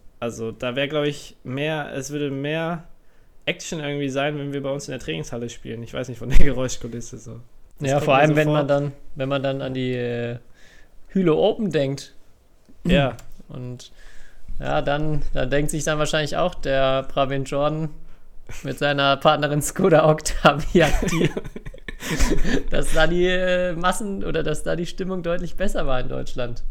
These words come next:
Speaker 2: Und dann reisen sie zurück in die Heimat. Tote Hose, ja, das ist wirklich, äh, sehr schade. Aber, äh, ich glaube, also das, da bin ich auch teilweise neidisch, wenn man so die Bilder von den Spielern sieht. Das sieht schon nach einem sehr coolen, ähm, ja,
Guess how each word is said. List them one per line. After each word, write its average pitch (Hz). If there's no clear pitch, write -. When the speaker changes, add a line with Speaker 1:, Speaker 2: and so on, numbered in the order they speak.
Speaker 2:
Und -
dann 127
reisen 156
sie 151
zurück 156
in 151
die 147
Heimat. 160
Tote 143
Hose, 139
ja, 135
das 147
ist 147
wirklich, 139
äh, 123
sehr 120
schade. 117
Aber, 139
äh, 135
ich 127
glaube, 139
also 135
das, 147
da 147
bin 160
ich 156
auch 156
teilweise 156
neidisch, 156
wenn 147
man 139
so 143
die 135
Bilder 170
von 151
den 135
Spielern 170
sieht. 156
Das 139
sieht 175
schon 156
nach 143
einem 143
sehr 147
coolen, 147
ähm, 127
ja, 131